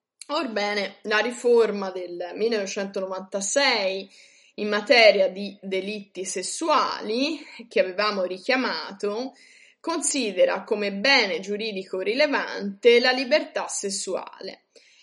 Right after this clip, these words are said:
contrapponendosi alla concezione previgente che individuava una lesione del bene ordine pubblico e buon costume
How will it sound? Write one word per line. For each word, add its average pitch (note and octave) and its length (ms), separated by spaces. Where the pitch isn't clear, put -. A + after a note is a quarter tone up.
contrapponendosi A3+ 1040
alla F#3+ 240
concezione G#3 680
previgente A3 1000
che G#3 140
individuava G3 680
una F#3+ 160
lesione G#3 720
del F3+ 480
bene G3+ 460
ordine G3 480
pubblico F#3+ 840
e A3 100
buon G3+ 400
costume G#3+ 960